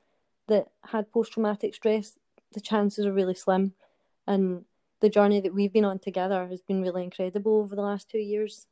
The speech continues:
and I just, I couldn't change that for the world. And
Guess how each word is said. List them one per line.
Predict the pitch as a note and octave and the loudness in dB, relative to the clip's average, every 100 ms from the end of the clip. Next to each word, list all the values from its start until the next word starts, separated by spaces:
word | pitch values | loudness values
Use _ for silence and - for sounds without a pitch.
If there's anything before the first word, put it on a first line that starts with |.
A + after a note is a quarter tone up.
| - | -10
and | F#3+ F3+ F3 _ _ _ _ _ _ | -8 -6 -10 _ _ _ _ _ _
I | G3+ | -4
just, | G3 G3 | -4 -4
I | - | -6
couldn't | G#3 A3 G3+ G#3 | -2 0 0 2
change | G#3 G3+ G#3 | 2 2 0
that | A3 - | -2 -2
for | |
the | G3+ | -2
world. | F#3+ G3 A3 G#3+ | 0 2 0 0
And | G#3 G3+ | -2 0